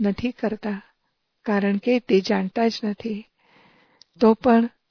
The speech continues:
તો યાદ પણ ખોટી છે. કહે છે, ઈશ્વર સર્વવ્યાપી છે. પછી શિવ બાબાને યાદ કેવી રીતે કરશે? શિવના મંદિરમાં જઈને પૂજા કરે.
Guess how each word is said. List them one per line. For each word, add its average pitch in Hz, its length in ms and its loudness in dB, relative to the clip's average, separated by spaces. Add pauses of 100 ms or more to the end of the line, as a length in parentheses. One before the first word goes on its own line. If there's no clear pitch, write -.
(920)
તો 233 120 8
યાદ 196 280 2 (100)
પણ 247 140 0
ખોટી 220 420 -4
છે. 214 320 -6 (680)
કહે 196 300 2
છે, 233 320 -2 (680)
ઈશ્વર 226 360 2
સર્વવ્યાપી 208 920 -2
છે. 220 340 -6 (1000)
પછી 254 300 4
શિવ 233 260 0
બાબાને 226 540 2
યાદ 214 200 0
કેવી 233 360 0
રીતે 226 280 -4
કરશે? 196 640 -4 (800)
શિવના 214 540 0
મંદિરમાં 208 640 2
જઈને 208 560 4 (680)
પૂજા 214 320 2
કરે. 202 480 0